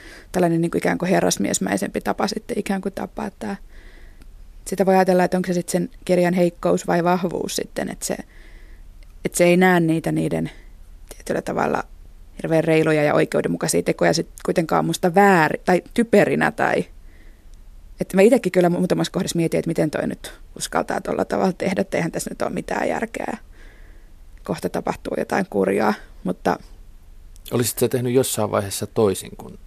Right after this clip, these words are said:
Speaker 2: Jim Hawkins, tämän tarinan kertoja ja tavallaan päähenkilö? Hänhän joutuu pohtimaan, että voiko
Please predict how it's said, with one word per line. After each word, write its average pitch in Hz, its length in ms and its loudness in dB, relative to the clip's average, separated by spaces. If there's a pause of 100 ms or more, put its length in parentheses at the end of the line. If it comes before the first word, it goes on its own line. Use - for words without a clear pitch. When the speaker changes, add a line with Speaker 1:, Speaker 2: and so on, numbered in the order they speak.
Speaker 2:
Jim 98 140 -2
Hawkins, - 580 -10
tämän 90 180 -14
tarinan 90 380 -8
kertoja - 540 -8
ja - 60 -16 (1200)
tavallaan 92 420 0
päähenkilö? 95 520 -4
Hänhän 110 200 0
joutuu 104 300 2
pohtimaan, 90 520 -4
että 90 240 -12
voiko 95 280 -2